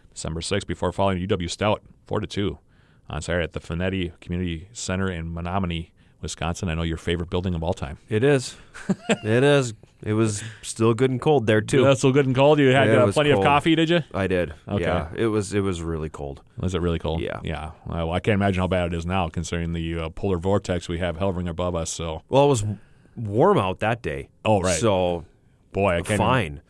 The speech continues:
Speaker 1: even, okay,
Speaker 2: Uh,
Speaker 1: right.
Speaker 2: but I, I've been down there in the, the dead of January, too.
Speaker 1: Oh, right,
Speaker 2: You know,
Speaker 1: yeah.
Speaker 2: where I've, I've had to be in that building, too,
Speaker 1: That building
Speaker 2: so.
Speaker 1: is never warm, is it?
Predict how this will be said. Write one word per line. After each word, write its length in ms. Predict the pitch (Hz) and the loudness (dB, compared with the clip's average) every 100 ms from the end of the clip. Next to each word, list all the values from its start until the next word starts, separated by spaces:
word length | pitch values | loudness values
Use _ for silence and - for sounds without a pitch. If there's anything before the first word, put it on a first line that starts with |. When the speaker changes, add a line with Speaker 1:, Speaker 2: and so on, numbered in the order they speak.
| - | -4
Speaker 1:
even, 120 | 107 | -2
okay, 200 | 110 101 | 0 0
Speaker 2:
Uh, 60 | 95 | 2
Speaker 1:
right. 180 | 113 | 2
Speaker 2:
but 100 | 107 | 4
I, 200 | 127 135 110 | 4 4 4
I've 220 | 131 143 | 2 4
been 180 | 135 113 | 2 4
down 240 | 113 110 | 2 2
there 180 | 107 98 | 0 0
in 140 | 92 | -2
the, 300 | 90 85 80 - | -4 -6 -6 -8
the 120 | 92 | -8
dead 180 | 90 92 | -4 -4
of 100 | 78 | -6
January, 640 | 87 87 104 76 71 71 | -8 -6 -6 -6 -8 -10
too. 460 | - 127 95 73 - | -6 -2 -2 -4 2
Speaker 1:
Oh, 140 | 120 | 4
right, 220 | 101 104 | 4 4
Speaker 2:
You 60 | 85 | 2
know, 180 | 101 87 | 0 -2
Speaker 1:
yeah. 40 | |
Speaker 2:
where 180 | 78 78 | -4 -8
I've, 200 | 76 - | -10 -10
I've 160 | 80 78 | -10 -8
had 180 | 82 78 | -8 -10
to 60 | |
be 140 | 73 78 | -10 -12
in 80 | |
that 160 | 73 71 | -12 -12
building, 320 | 76 73 71 | -12 -12 -12
too, 120 | 71 95 | -6 -2
Speaker 1:
That 120 | 123 | 2
building 220 | 220 170 | 4 4
Speaker 2:
so. 40 | 127 | 4
Speaker 1:
is 60 | |
never 180 | 131 120 | 4 4
warm, 260 | 98 98 78 | 4 2 0
is 120 | 78 | -8
it? 100 | 76 | -12